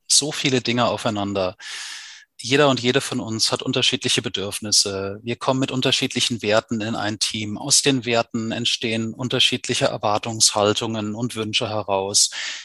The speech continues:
Wir kommen alle mit unterschiedlichen Kommunikationsstilen, aber auch mit Triggern, kulturellen Backgrounds, familiären Backgrounds und so weiter und so fort. Und diese ganzen Aspekte vermischen <laughs> sich dann in einem Team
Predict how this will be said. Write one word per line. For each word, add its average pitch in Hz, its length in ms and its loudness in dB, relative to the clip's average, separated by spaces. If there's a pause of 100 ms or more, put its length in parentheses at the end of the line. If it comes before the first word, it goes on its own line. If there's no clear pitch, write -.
Wir 135 100 2
kommen 143 260 0
alle 139 160 4
mit 139 120 0
unterschiedlichen 143 640 2
Kommunikationsstilen, 131 1400 2
aber 117 180 2
auch - 220 -6
mit 147 160 -4
Triggern, 123 560 0
kulturellen 123 680 0
Backgrounds, 104 680 0
familiären 117 580 2
Backgrounds 101 560 -4
und 185 160 0
so 120 140 -2
weiter 110 240 -2
und 101 120 -4
so - 80 -6
fort. 120 300 0
Und 110 140 -8 (400)
diese 143 240 4
ganzen 165 340 6
Aspekte 127 560 2
vermischen 143 560 2
<laughs> - 0 -
sich - 320 2
dann 113 200 2
in 117 100 -2
einem 110 320 -2
Team 139 560 0